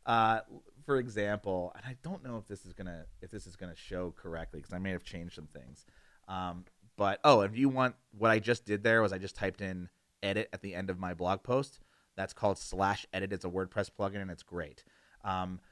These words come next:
so I have this weird rule in, in WordPress when I'm writing in WordPress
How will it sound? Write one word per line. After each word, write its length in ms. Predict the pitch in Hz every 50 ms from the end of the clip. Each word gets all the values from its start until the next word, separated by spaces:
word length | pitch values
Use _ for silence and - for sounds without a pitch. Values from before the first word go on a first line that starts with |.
| _ _ _
so 320 | - - - 151 143 - -
I 220 | - 147 175 226 254
have 300 | 214 208 214 208 170 143
this 200 | 147 135 - -
weird 440 | 92 92 117 127 143 156 160 143 127
rule 720 | 113 104 104 110 110 107 120 127 135 160 180 196 185 - _ _ _ -
in, 420 | 117 117 113 113 113 110 107 107 - -
in 220 | 107 110 107 104 98
WordPress 560 | 98 101 107 107 - - 127 127 139 - -
when 120 | 110 107
I'm 240 | 104 101 101 98 95
writing 280 | 95 98 98 101 101 101
in 100 | 98 92
WordPress 640 | 92 90 95 101 - - 131 143 160 - - -